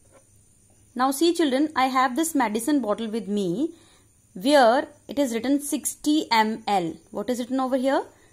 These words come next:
Sixty M L. Okay, this is the medicine bottle. On your mod-, medicine bottle also you can see. Now in the same way, I have one more bottle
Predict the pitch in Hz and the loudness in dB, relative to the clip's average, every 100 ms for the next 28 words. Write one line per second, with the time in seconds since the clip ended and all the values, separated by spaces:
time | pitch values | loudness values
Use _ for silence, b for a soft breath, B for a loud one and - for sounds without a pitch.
0 | b - 269 - - 269 349 - - _ | b -6 -4 -4 -2 2 4 2 -6 _
1 | _ 214 214 277 - - _ - 202 170 | _ 2 2 2 -4 -12 _ 0 0 0
2 | 170 _ _ _ _ _ _ _ 208 208 | -6 _ _ _ _ _ _ _ -8 -2
3 | 381 554 _ _ _ - 220 269 226 277 | -2 -2 _ _ _ -8 -4 -4 0 2
4 | 240 214 240 311 285 196 180 180 180 _ | 2 0 -2 0 0 0 -4 -4 -8 _
5 | _ 233 254 247 254 285 294 277 254 247 | _ 0 2 6 6 6 4 2 0 0
6 | 247 285 262 226 226 247 226 220 254 240 | 0 0 0 0 -2 -4 -4 -2 -4 -2
7 | 226 302 370 - 240 160 - b b b | 0 0 0 -2 -2 -4 -10 b b b
8 | _ _ _ _ _ _ _ - _ _ | _ _ _ _ _ _ _ -20 _ _
9 | _ _ _ _ _ 233 240 247 262 254 | _ _ _ _ _ 2 6 6 4 2
10 | 269 277 269 294 226 214 202 - 226 233 | 2 0 2 2 2 0 0 -4 -4 -2
11 | 233 247 214 247 240 220 302 233 202 180 | 0 2 2 2 0 0 0 2 0 2
12 | 190 262 | 0 0